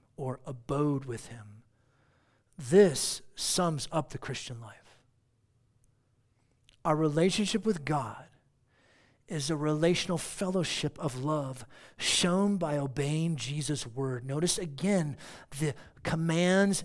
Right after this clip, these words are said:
keeping them in love. Notice the command, obedient love. Notice the connection again. And when that happens,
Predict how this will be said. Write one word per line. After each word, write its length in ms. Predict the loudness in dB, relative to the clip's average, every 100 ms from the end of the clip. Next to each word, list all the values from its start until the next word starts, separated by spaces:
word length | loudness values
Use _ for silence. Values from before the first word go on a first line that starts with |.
| -6
keeping 360 | -2 0 4 4
them 220 | 4 2
in 200 | 0 6
love. 420 | 8 8 6 0 -10 -2
Notice 340 | 2 4 4
the 100 | 2
command, 460 | 0 2 2 2 -2 -10 -2
obedient 640 | -2 0 0 2 2 4
love. 440 | 6 8 8 6 -2 0
Notice 320 | 2 2 2
the 100 | -2
connection 560 | -2 -2 -2 -4 -8
again. 380 | -8 -10 -14 -20 _ _ _ _ _ _ _ _ _ -20 -20 -4
And 160 | -2 2
when 120 | 2
that 160 | 0 2
happens, 640 | 4 4 6 2 2